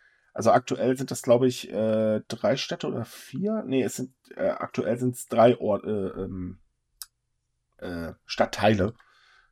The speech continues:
So um was. Und, äh, da darf man, man muss halt ein bisschen genauer hingucken, um Englisch darauf auch zu finden. Das haben sie ein bisschen blöd geregelt.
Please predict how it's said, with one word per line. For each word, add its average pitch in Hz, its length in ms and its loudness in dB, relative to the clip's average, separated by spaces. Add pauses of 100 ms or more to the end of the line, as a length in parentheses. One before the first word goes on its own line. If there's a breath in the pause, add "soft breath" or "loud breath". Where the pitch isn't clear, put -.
So 107 120 -6
um 101 120 -2
was. 95 300 2
Und, 107 380 -8
äh, 104 160 -2
da 120 100 4
darf 139 200 12
man, 135 100 2 (180)
man 170 160 4
muss 185 140 8
halt 190 100 10
ein 156 60 -8
bisschen 156 180 -2
genauer 131 280 8
hingucken, 131 340 0
um 110 80 -2
Englisch 120 280 0
darauf 120 280 6
auch 107 100 2
zu - 120 -14
finden. 120 220 0
Das 95 140 -4
haben 127 120 6
sie 110 100 -4
ein - 20 0
bisschen 98 220 -4
blöd 104 180 -2
geregelt. 92 400 -4